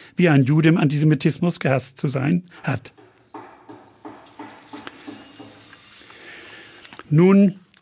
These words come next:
haben wir zu fragen, wo denn die antisemitischen oder antizionistischen Tickets der Linken ihren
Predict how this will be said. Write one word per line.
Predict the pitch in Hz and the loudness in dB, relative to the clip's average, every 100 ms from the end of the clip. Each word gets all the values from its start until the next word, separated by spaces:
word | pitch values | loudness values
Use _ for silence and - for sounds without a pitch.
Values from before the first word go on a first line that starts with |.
| _ | _
haben | - 165 170 165 | 2 4 4 2
wir | 147 | -2
zu | 165 | -4
fragen, | - 147 143 156 190 165 | -2 2 4 4 4 4
wo | 175 | 4
denn | 160 160 156 247 | 4 2 2 -2
die | 147 175 | -2 2
antisemitischen | 180 196 147 156 175 180 180 - 165 | 4 4 4 4 4 2 0 0 0
oder | 147 135 135 | 0 0 -2
antizionistischen | 120 156 123 165 147 151 - 143 143 131 | -4 -4 -4 0 2 0 -2 -4 -4 0
Tickets | 262 - 147 117 - _ _ _ _ - - _ - | -2 0 -4 -6 -20 _ _ _ _ -20 -20 _ -2
der | 143 | 0
Linken | 135 151 156 156 196 214 _ _ _ _ _ _ _ _ - | 4 4 2 -2 -8 -8 _ _ _ _ _ _ _ _ -6
ihren | 160 151 160 160 | -2 0 -2 -4